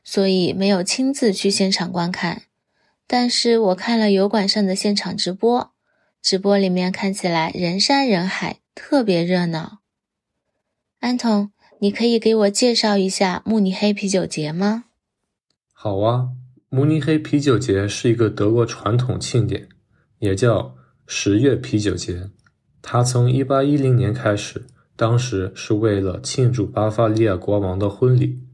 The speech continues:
Speaker 2: 然后就一直延续下来。这个节日一般在每年九月底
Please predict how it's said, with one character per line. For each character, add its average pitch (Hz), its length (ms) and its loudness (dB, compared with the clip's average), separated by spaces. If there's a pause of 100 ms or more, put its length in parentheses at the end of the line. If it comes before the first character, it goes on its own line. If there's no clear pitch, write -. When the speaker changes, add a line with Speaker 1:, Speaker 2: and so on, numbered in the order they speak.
(300)
Speaker 2:
然 104 220 -2
后 113 160 2
就 110 180 2
一 131 200 0
直 98 340 -2
延 90 340 -4
续 123 220 -2
下 - 320 -2
来。 - 220 -12 (560)
这 135 160 2
个 117 120 2
节 101 280 2
日 110 320 0 (220)
一 131 140 2
般 123 220 2
在 127 200 4
每 101 220 0
年 104 280 -2
九 98 280 -2
月 117 160 4
底 - 380 -8